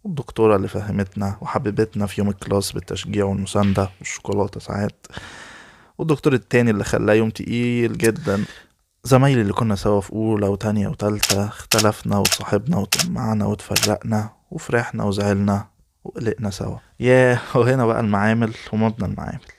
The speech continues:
نص حياتنا تقريبا كانت هنا في سنين بيزك. معامل الهيستولوجي وأول ميكروسكوب،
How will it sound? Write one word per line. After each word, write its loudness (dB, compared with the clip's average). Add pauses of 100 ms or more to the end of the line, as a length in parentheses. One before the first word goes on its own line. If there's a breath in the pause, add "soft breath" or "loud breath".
(160 loud breath)
نص 2
حياتنا 2
تقريبا 0
كانت -8
هنا -2
في -10
سنين 0
بيزك. -8 (560 loud breath)
معامل 4
الهيستولوجي 0
وأول 4
ميكروسكوب، -4